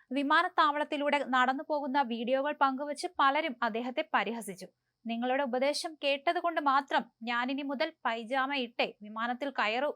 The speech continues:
എന്നാണ് പല യാത്രക്കാരുടെയും നിലപാട്. വസ്ത്രധാരണമല്ല, മറിച്ച് വിമാനത്തിനുള്ളിലെ അസൗകര്യങ്ങളാണ്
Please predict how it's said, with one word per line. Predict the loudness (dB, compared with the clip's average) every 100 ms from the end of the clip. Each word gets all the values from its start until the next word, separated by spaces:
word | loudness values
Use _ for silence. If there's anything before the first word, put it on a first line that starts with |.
| -4
എന്നാണ് | 0 2 2 0 _ -20 _
പല | 2 4
യാത്രക്കാരുടെയും | 4 4 0 0 4 4 4 0 -2 -2
നിലപാട്. | 0 0 0 -2 -6 _ _ -2
വസ്ത്രധാരണമല്ല, | 0 0 -2 0 6 6 4 2 0 0 -2
മറിച്ച് | -4 -8 -4 -4
വിമാനത്തിനുള്ളിലെ | 0 2 2 -2 -4 -2 0 -2 -4
അസൗകര്യങ്ങളാണ് | -6 -2 -4 -2 -4 0 4 6 4